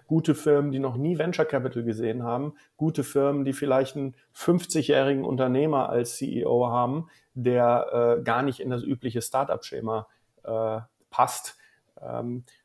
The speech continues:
und wir glauben, dass es Firmen gibt, die für die klassischen Private Equity Fonds, äh, vielleicht noch nicht reif genug sind,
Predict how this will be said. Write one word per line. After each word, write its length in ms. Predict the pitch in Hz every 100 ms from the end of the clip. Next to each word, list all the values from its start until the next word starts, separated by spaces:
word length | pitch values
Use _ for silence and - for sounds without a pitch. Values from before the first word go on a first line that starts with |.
| _ -
und 360 | 135 139 -
wir 80 | 143
glauben, 420 | 120 123 147 143
dass 140 | 139 131
es 160 | 131
Firmen 360 | - 156 143 143
gibt, 260 | 135 - -
die 100 | 127
für 160 | -
die 80 | 127
klassischen 400 | 143 143 135 127
Private 320 | 139 135 127
Equity 320 | 156 - 139
Fonds, 460 | 117 120 123 151 - - _ _ _
äh, 160 | 135 131
vielleicht 320 | 143 139 147
noch 80 | 135
nicht 180 | 120
reif 240 | 113 147 -
genug 280 | 123 110 -
sind, 340 | 107 139 -